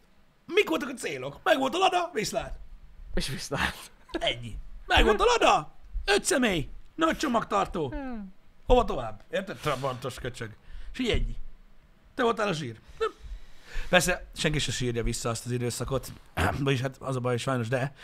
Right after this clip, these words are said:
Speaker 1: de, de ettől függetlenül az
Speaker 2: Vannak,
Speaker 1: borzasztó
Speaker 2: akik
Speaker 1: volt.
Speaker 2: visszasírják.
Speaker 1: Öm.
Speaker 2: Hát, nem tudom, nem tudom, hogy jobb volt-e ez.
Speaker 1: Mármint micsoda?
Speaker 2: Hát jobb, szerintem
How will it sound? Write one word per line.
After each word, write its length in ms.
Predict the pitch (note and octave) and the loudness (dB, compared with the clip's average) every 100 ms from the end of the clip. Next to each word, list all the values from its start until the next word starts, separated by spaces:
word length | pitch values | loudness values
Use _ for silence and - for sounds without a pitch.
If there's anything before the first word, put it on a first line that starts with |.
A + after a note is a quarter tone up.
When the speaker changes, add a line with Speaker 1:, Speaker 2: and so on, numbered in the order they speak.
| - - | -18 -4
Speaker 1:
de, 340 | C3+ C3 C3 - | -2 -2 -2 -2
de 80 | D3 | 0
ettől 160 | D3+ C#3+ | 0 2
függetlenül 300 | D3+ C#3+ C#3 | 4 4 4
az 40 | |
Speaker 2:
Vannak, 160 | E3+ D#3+ | 6 4
Speaker 1:
borzasztó 220 | C3+ C3 | 2 -2
Speaker 2:
akik 100 | A2 | 0
Speaker 1:
volt. 120 | A#2+ | 0
Speaker 2:
visszasírják. 480 | D#3 - D3 C#3+ D#3 F3 - - - - - - - - - | -2 -4 -8 -8 -8 -10 -14 -16 -18 -18 -18 -18 -18 -18 -2
Speaker 1:
Öm. 480 | G3+ G#3+ G#3 G#3 F3+ D3+ - - - - - - - - C#3 A#2+ - - - - - - - - - - - - - - - | 6 8 8 6 2 -2 -6 -10 -14 -16 -20 -20 -20 -20 -20 -20 -20 -20 -20 -20 -20 -20 -18 -18 -20 -20 -20 -20 -16 -14 -12
Speaker 2:
Hát, 540 | - - F3+ - F3+ - - - _ - - - - - | -10 -8 -10 -10 -14 -20 -20 -20 _ -20 -20 -20 -20 -18
nem 140 | - | -6
tudom, 180 | - D3+ | -4 2
nem 100 | G#3 | 2
tudom, 140 | F#3 D#3+ | 4 2
hogy 100 | D#3+ | 4
jobb 220 | E3 D3 | 2 6
volt-e 320 | D#3+ D3+ D#3 | 4 4 2
ez. 460 | D3 D3+ F3 - - | 2 2 -2 -8 -2
Speaker 1:
Mármint 360 | - D#3+ G3 D#3 | 4 4 4 2
micsoda? 260 | G3 C3+ A#2 | 0 0 0
Speaker 2:
Hát 140 | F#3 | 4
jobb, 160 | C4+ D4+ | 2 2
szerintem 220 | - A#3 | 2 4